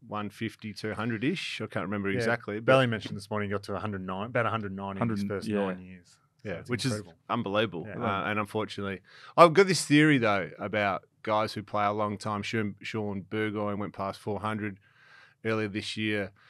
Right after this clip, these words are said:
Speaker 1: Uh, you know, myself, a few others.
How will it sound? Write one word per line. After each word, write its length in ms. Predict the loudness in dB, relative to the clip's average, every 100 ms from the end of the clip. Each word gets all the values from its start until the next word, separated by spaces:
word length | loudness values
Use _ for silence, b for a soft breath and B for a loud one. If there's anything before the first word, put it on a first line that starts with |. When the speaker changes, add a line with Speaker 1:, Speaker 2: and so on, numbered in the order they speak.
| b b -10
Speaker 1:
Uh, 380 | -6 -4 -4 -4
you 100 | -6
know, 60 | -4
myself, 680 | -4 0 4 4 4 0 -10
a 60 |
few 200 | -8 -2
others. 380 | -2 -2 -6